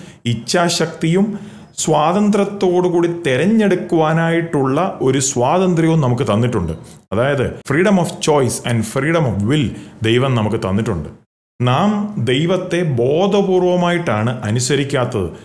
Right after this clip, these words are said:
നമ്മുടെ തോന്നിയ വഴിയിൽ പോകുന്നത്. ഇപ്പോഴും നാം അപ്രകാരമൊക്കെ ചെയ്യുന്നില്ലേ?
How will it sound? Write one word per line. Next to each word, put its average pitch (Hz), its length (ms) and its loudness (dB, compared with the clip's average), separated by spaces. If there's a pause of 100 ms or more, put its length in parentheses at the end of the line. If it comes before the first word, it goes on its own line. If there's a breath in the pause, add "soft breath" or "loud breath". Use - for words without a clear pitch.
(120 loud breath)
നമ്മുടെ 123 360 0
തോന്നിയ 139 380 2
വഴിയിൽ 117 460 0
പോകുന്നത്. 107 460 0 (540 loud breath)
ഇപ്പോഴും 113 580 0
നാം 127 240 0
അപ്രകാരമൊക്കെ 127 640 0
ചെയ്യുന്നില്ലേ? 110 600 0